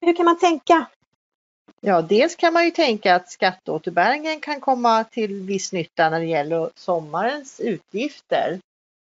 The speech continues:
Speaker 2: eh, också. Eh, och sen tänkte jag att även om sommaren kanske inte nu kan bli som vi är vana, så hoppas vi väl ändå att vi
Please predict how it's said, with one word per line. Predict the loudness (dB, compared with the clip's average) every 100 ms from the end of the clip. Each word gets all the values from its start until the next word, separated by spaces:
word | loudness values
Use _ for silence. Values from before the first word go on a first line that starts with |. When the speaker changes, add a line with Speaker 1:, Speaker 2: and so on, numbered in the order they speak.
| _ -4
Speaker 2:
eh, | 0
också. | -2 -2 0 2 2 0 -8 -6
Eh, | -2 0 -2
och | -4 -2
sen | -2 -2
tänkte | -6 -6 0
jag | 2
att | 2
även | 2 2 0 -2
om | -4 -4 -10 -18 -6
sommaren | 0 0 2 -2 -4
kanske | -6 -6
inte | -10 -8 -6
nu | -4 -6
kan | -8 -6
bli | -4 -6
som | -4 -6 -4
vi | -4
är |
vana, | 0 0 2 0 -2 -4
så | -2 2 2 2 -2 _ _ _ _ -4
hoppas | -2 0 -2 -2
vi | -2
väl | 0
ändå | 0 -2
att | -4
vi | -8